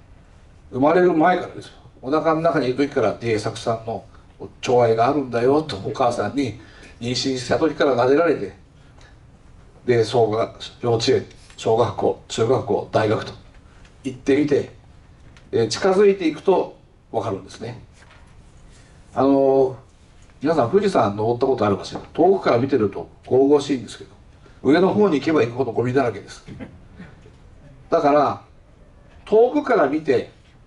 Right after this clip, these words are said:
立派に見えても、その近くに行った時にその人の本質が分かるわけです。私もそうですよ。あの、従業員の、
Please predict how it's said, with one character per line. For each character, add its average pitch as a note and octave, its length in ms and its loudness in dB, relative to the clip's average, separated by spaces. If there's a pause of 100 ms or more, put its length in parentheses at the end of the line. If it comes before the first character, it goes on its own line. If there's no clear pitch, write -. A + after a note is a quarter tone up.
(640)
立 C#3 160 -2
派 D3+ 160 2
に C#3+ 100 2
見 C#3+ 100 2
え C3 120 0
て G2+ 80 -8
も、 - 140 -16 (680)
そ C3+ 120 -4
の A#2 60 -4
近 - 300 -2
く G3+ 120 0
に C#3 100 0
行 A#2 120 -6
っ - 20 -16
た C3+ 160 -4
時 C#3 160 -4
に G2 80 -6
そ A2+ 120 -8
の C3 60 0
人 A#2+ 160 -6
の - 80 -10
本 A#2+ 220 -6
質 B2+ 160 -10
が G#2 120 -6
分 - 120 -14
か - 140 -4
る G2 80 -6
わ - 80 -16
け - 60 -20
で - 60 -20
す。 - 120 -20 (1400)
私 F#3 200 2
も G#3 120 2
そ A3 140 4
う F#3 40 6
で C#3+ 60 2
す A#2 80 -8
よ。 A#2+ 140 -2
あ B2 40 -6
の、 A#2 240 -6 (800)
従 F3+ 200 -2
業 F#3 180 4
員 C#3 80 0
の、 G#2 220 -6